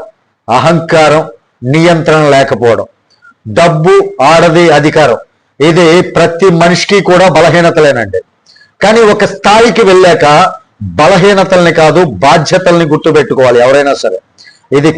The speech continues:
కేవలం ఒక వ్యక్తి పతనం మాత్రం కాదండి, ఇది వ్యవస్థలోని లోపాలకు అర్థం. ఖచ్చితంగా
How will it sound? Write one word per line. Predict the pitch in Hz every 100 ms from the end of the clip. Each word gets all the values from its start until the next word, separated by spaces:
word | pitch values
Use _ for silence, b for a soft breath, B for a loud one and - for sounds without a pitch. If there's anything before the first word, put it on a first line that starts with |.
| -
కేవలం | 160 180 185 160 156 180 - _ _ _ - 131
ఒక | 156 139 98
వ్యక్తి | - - 202 175
పతనం | 165 165 165 156
మాత్రం | 156 156 147 135
కాదండి, | 127 120 92 87 b b b b - 135
ఇది | 151 123
వ్యవస్థలోని | 147 180 - 190 185 180 180 160
లోపాలకు | 156 170 175 170 160 165 147
అర్థం. | 143 143 123 _ _ _ -
ఖచ్చితంగా | 143 - - 160